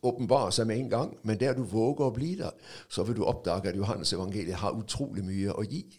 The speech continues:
og at det er et velsignet vitnesbyrd om Jesus. Og jeg tenker, Matteus, Markus og Lukas forteller historien.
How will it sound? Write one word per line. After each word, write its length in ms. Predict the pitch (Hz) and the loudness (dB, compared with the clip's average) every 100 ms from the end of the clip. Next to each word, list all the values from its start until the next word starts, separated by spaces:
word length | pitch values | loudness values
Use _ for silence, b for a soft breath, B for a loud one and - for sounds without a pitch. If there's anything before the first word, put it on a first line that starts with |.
| _ _ _ B B - | _ _ _ B B -2
og 100 | 95 | 0
at 100 | 98 | 0
det 120 | 92 | 0
er 100 | 80 | 0
et 140 | 92 - | -2 -6
velsignet 640 | 82 104 - - 143 80 92 | -4 0 2 2 2 -2 -4
vitnesbyrd 600 | 101 - - - 78 - | -6 -6 -6 -4 -6 -6
om 280 | 101 95 - - | -6 -8 -10 -8
Jesus. 520 | 92 - - - - B B B B | -4 -4 -6 -10 -12 B B B B
Og 120 | - | 0
jeg 100 | 104 117 | 2 4
tenker, 460 | 127 139 135 98 - - | 2 4 4 4 -2 -6
Matteus, 440 | 117 117 135 160 - | -2 2 4 4 4
Markus 360 | 123 131 139 | 0 0 0
og 80 | 113 | 0
Lukas 280 | 131 131 117 | 0 0 -2
forteller 360 | 107 - - 98 | 0 2 2 2
historien. 580 | 104 110 107 90 82 | 0 0 0 -2 -8